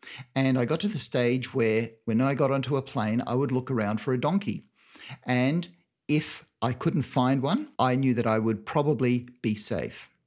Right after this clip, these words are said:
And if I saw a donkey, I thought, "It's much better being in here in the plane than near that donkey." Okay, now that took a while, but what I basically did was think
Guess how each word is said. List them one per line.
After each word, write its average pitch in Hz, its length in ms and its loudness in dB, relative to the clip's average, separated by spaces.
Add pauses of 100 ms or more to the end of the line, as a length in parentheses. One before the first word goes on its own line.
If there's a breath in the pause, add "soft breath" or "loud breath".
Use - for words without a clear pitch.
(300)
And 110 100 2
if 107 120 -2
I 98 80 2
saw 185 380 2
a 156 80 0
donkey, 117 440 0 (400 loud breath)
I 117 140 -2
thought, 131 300 2
"It's 107 140 -6
much 131 240 2
better 135 180 4
being 120 200 2
in 123 120 4
here 117 180 2
in 113 80 2
the 104 80 0
plane 131 360 0
than 95 200 0
near 131 180 2
that 107 260 -2
donkey." 117 400 -4 (920 loud breath)
Okay, 160 340 0
now 147 140 0
that 214 200 0
took 214 200 -2
a 143 40 2
while, 127 520 0
but 117 220 -2
what 131 140 0
I 160 80 2
basically 151 540 -2
did 120 340 -2
was 104 280 -4
think - 540 -6